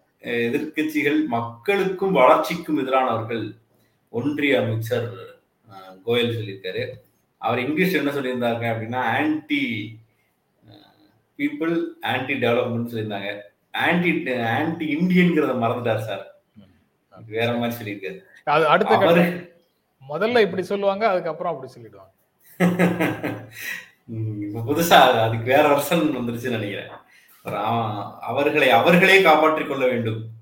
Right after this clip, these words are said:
Speaker 1: அப்படின்னு, அஹ், சொல்லியிருக்கிறார்கள். அது யார அப்படின்னா, அஹ், யூ எஸ் வந்து
Speaker 2: ஆப்கானிஸ்தான்.
Speaker 1: ஆப்கானை சொல்லுது.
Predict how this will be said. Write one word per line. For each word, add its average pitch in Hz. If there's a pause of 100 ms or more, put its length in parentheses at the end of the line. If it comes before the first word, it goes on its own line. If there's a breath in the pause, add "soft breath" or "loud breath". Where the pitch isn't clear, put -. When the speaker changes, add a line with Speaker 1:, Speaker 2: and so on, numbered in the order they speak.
Speaker 1:
அப்படின்னு, 110 (720)
அஹ், 104 (300)
சொல்லியிருக்கிறார்கள். 107
அது 98
யார 120
அப்படின்னா, 107 (800 soft breath)
அஹ், - (800)
யூ 147
எஸ் 156
வந்து 147
Speaker 2:
ஆப்கானிஸ்தான். 269
Speaker 1:
ஆப்கானை 123
சொல்லுது. 98